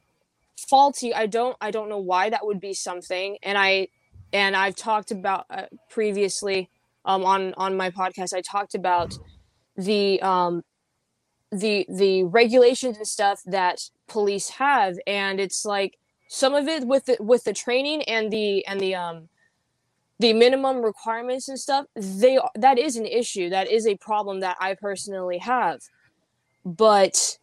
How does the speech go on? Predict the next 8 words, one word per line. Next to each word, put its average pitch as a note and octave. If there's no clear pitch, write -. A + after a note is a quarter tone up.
again, A3
with, G#3+
with G#3+
what A#3
happened C4
with C4+
George G#3+
Floyd, F3